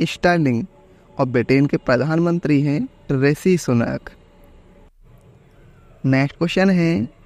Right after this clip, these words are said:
प्रधानमंत्री नरेंद्र मोदी जी ने पन्द्रहवें ब्रिक्स शिखर सम्मेलन दो हज़ार तेईस के दौरान ब्रिक्स नेताओं को क्या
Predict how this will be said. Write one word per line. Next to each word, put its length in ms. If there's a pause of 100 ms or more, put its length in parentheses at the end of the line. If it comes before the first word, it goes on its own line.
(160)
प्रधानमंत्री 760
नरेंद्र 440
मोदी 400
जी 140
ने 220 (480)
पन्द्रहवें 580 (160)
ब्रिक्स 500
शिखर 280
सम्मेलन 580
दो 140
हज़ार 200 (120)
तेईस 260
के 140
दौरान 540 (260)
ब्रिक्स 480
नेताओं 460
को 120 (100)
क्या 260